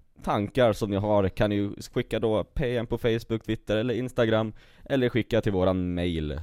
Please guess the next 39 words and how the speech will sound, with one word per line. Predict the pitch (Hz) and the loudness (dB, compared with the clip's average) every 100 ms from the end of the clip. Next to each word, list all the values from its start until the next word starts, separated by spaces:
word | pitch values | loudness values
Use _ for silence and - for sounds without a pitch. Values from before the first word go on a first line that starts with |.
| 98 | -6
och | 98 | -2
det | 101 | 0
är | 95 | 2
ju | 98 92 | 2 0
Käka | - 87 - 87 | 0 -2 -2 -6
Puck | - 87 - | -6 -6 -8
Podcast | - 80 78 - 73 - | -6 -6 -6 -6 -6 -4
eller | 87 | -6
Kaka | 80 - 78 - 80 - | -4 -6 -8 -6 -8 -4
Puck | 82 - - | -6 -8 -10
Podcast | - 67 - 95 82 - - - - - | -10 -8 -6 -4 -4 -6 -12 -14 -14 -20
som | - 107 | -8 -2
vi | |
heter | 110 104 - 101 | 0 0 0 0
på | - 113 | 0 -2
de | 107 | -2
flesta | 104 - 104 | -2 -2 -2
ställena | 101 98 92 | 0 2 0
där. | 82 92 85 78 85 - - - - | 0 0 0 -2 -6 -12 -20 -20 -16
Eh, | 95 101 101 95 98 | -8 -6 -4 -6 -6
men | 107 | -4
det | 120 | -2
är | 123 | 0
bara | 120 117 | 2 2
att | |
gå | 117 | 0
in | 113 | -4
på | - 107 104 98 | -2 -2 0 0
Facebook-sidan | 107 107 - 101 107 98 92 | 0 0 -2 -4 0 0 0
i | |
alla | 90 | 0
fall | 95 90 | 0 -2
och | |
söka | 90 87 85 | -2 -4 -4
på | 90 | -4
Käka | 92 - | -4 -4
Puck | 87 90 | -8 -8
Podcast, | - 101 - 101 95 - | -6 -6 -2 2 2 0
så | 95 | -4